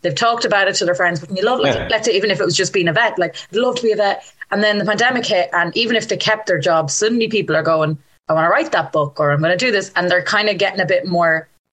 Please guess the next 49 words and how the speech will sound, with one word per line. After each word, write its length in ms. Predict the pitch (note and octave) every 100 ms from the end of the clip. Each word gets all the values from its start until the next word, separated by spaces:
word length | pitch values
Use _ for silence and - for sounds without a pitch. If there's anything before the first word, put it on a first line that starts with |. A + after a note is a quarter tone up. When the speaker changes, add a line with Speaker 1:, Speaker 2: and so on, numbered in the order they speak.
| _
Speaker 1:
pushing 320 | - A#3 -
themselves 380 | G3 F3 F#3 F3
out 160 | F3 D3
of 80 | E3+
a 60 |
zone 280 | E3+ E3+ E3+
maybe 400 | E3 D#3+ D#3 D3 _ _ _ _ -
that 420 | E3+ E3+ - - - _ _ _ _
you 180 | G#3+ D4
did 260 | A#3+ C#4 G3+
it 160 | E3
when 140 | F#3+ F#3
you 120 | A3
were 100 | G3
younger. 440 | F#3+ G#3+ D#3 D#3 E3+
These 160 | A3+
are 60 | G#3+
people 260 | A3 G3
probably 240 | F3+ F#3 F3+
now 140 | E3+
in 40 | D#3+
their 80 |
fifties, 380 | D#3+ D#4+ - F3
sixties 400 | C4+ C4 G#3 F3
are 80 | E3
going, 160 | D3 B2
Speaker 2:
Yeah. 60 |
Speaker 1:
"I 20 |
should 420 | C#3 - - G#3+ G#3+
have 80 |
done 220 | G3 G#3 F3+
that." 200 | E3+ E3+
And 80 |
that's 260 | G3+ A#3+ -
the 100 | A3+
thing. 160 | A3+ F#3
I'd 80 |
hate 220 | - C#4 C4+
to 60 |
go 200 | B3+ A#3
to 240 | A3+ G3+ D3+ _ _
be 180 | A#3 G#3+
fifty, 300 | G#3 - G3
sixty 360 | A#3+ A3+ G3 F3+
and 120 | F3+
have 240 | F3+ G3+
all 160 | F#3 F3
these 160 | F3
regrets. 500 | F#3 C4 C#4+ - -